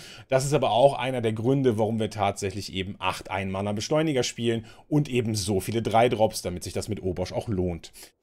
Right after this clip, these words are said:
Ah, Landbase ist eigentlich ganz klassisch. Wir haben vielleicht spannenderweise noch einen Boseiju, einen Castle Garen Brick, womit man dann den Titan of Industry eine Runde früher casten kann und zwei Lair of the Hydra als eben Kreaturenländer.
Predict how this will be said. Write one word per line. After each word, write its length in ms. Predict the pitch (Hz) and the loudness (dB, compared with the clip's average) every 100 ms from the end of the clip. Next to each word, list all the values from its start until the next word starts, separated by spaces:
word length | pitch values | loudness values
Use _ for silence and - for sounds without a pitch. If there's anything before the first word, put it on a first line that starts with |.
| _ _ - | _ _ 4
Ah, 180 | 339 | 6
Landbase 720 | 160 117 120 175 180 139 143 127 | 6 4 2 2 6 6 6 0
ist 80 | |
eigentlich 380 | - 101 117 110 | -2 -2 -2 -4
ganz 240 | - 98 - | -4 -6 -2
klassisch. 480 | 120 131 131 120 | 0 2 0 0
Wir 100 | 98 | 0
haben 160 | 101 101 | 0 0
vielleicht 460 | 101 92 95 85 - | 0 -2 -4 -6 -4
spannenderweise 580 | - 104 101 95 95 | -2 0 2 2 0
noch 120 | 95 90 | -2 -4
einen 200 | 101 104 | -4 -2
Boseiju, 400 | 107 202 151 151 | 2 2 4 0
einen 240 | 110 110 | -2 -4
Castle 420 | 107 110 107 98 | -4 -4 -4 -4
Garen 360 | 92 127 156 135 | -2 0 0 0
Brick, 260 | 120 120 - | -2 -2 -4
womit 220 | 101 107 | -8 -6
man 120 | 101 | -6
dann 100 | 95 | -6
den 80 | 98 | -6
Titan 300 | 107 104 110 | -6 -6 -6
of 80 | 110 | -8
Industry 340 | 170 151 - | -4 -4 -4
eine 120 | 120 | -4
Runde 220 | 110 110 104 | -2 -2 -2
früher 280 | 117 104 | -2 -2
casten 360 | 95 101 95 101 | 0 -2 -2 -6
kann 220 | - 101 - - - | -6 -6 -8 -12 0
und 160 | 185 | 0
zwei 240 | 185 117 104 | 2 0 2
Lair 280 | 98 110 | 2 2
of 80 | 107 | 0
the 140 | 98 90 | -2 0
Hydra 360 | 95 90 92 | 0 2 0
als 240 | 80 80 - | -2 -8 -10
eben 240 | 82 90 | -10 -10
Kreaturenländer. 920 | - 107 110 - 98 87 76 69 73 | -2 0 0 -2 -4 -4 -6 -10 -12